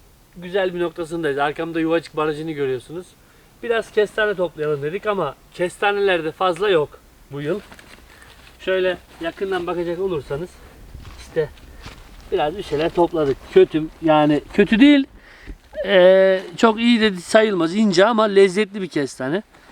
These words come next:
Güzel. Bakacağız.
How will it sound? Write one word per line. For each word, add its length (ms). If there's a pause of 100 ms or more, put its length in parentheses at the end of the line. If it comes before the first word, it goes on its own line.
(500)
Güzel. 400 (680)
Bakacağız. 600